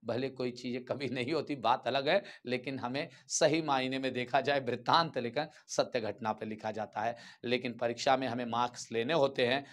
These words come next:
तो उसका वृत्तांत बड़े ही रोमांचक ढंग से हमें विस्तार में, व्यवस्थित ढंग से लिखना पड़ता है। तो थोड़े बहुत शब्दों का हम बढ़ा चढ़ा के लिख सकते हैं,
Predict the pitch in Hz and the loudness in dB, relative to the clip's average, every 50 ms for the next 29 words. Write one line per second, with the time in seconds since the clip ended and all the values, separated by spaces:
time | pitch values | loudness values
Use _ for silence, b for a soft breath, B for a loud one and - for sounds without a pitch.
0 | b b b - 135 127 - - 123 104 110 117 113 - - 147 156 147 120 110 | b b b -2 -2 -2 0 0 0 0 0 -4 -4 -2 0 0 0 0 0 2
1 | 120 131 143 123 143 139 113 113 104 117 127 131 131 - 214 214 180 - - 135 | 2 2 2 2 0 -2 -2 -2 2 4 4 4 4 6 4 4 4 4 -2 -2
2 | 131 120 - - 127 117 120 b b b - 143 135 131 123 120 - 123 120 - | -2 -2 0 2 2 2 2 b b b -4 -2 0 0 0 0 -2 -4 -4 2
3 | - 156 151 160 156 135 127 131 135 131 b b b 113 127 156 180 170 - 208 | 6 8 10 10 8 6 4 0 -2 -4 b b b 4 6 8 8 8 10 8
4 | 196 143 120 - 131 131 - - 120 113 110 - 135 143 139 139 - 113 - - | 8 8 8 0 -6 -4 -2 -2 -2 -2 -2 -2 0 0 0 0 -2 -2 4 4
5 | 147 170 B B B B 220 214 220 - 175 170 170 175 165 151 151 147 151 - | 4 4 B B B B -2 0 2 4 6 6 6 6 6 4 4 4 4 2
6 | 139 123 127 139 - 139 131 123 143 143 131 117 120 135 131 - 135 123 123 120 | 0 0 0 -2 0 0 0 0 2 2 2 2 2 0 -2 -2 -2 -2 -2 0
7 | - 175 226 262 254 b b b b _ _ - 101 98 98 101 - - - - | 0 2 2 2 0 b b b b _ _ -12 -12 -12 -12 -12 -14 -14 -16 -16
8 | - - _ - - - 95 92 | -16 -18 _ -20 -18 -18 -18 -20